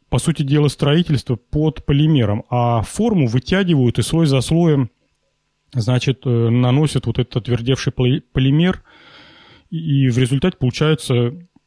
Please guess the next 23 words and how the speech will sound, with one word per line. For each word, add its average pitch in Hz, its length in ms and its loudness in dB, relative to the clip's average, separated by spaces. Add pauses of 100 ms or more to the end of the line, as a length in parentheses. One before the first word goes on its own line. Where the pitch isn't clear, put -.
(600)
совершенно 143 560 -2
произвольной 127 540 2
формы 131 340 0
с-, - 80 -10 (380)
конструкция. 131 840 -2 (720)
Как 185 240 -2
обычно, 120 720 0
в - 80 -16
современном 127 560 2
мире 170 400 2
никаких 131 480 0
подробностей 127 600 0
технических - 640 -2
нету, 175 400 2
то 139 120 -2
есть - 400 -6
маркетологи 127 680 0
такие 120 340 0
маркетологи, 165 680 -2
ничего 120 300 0
нам 117 140 0
не 107 80 0
рассказывают. 160 680 0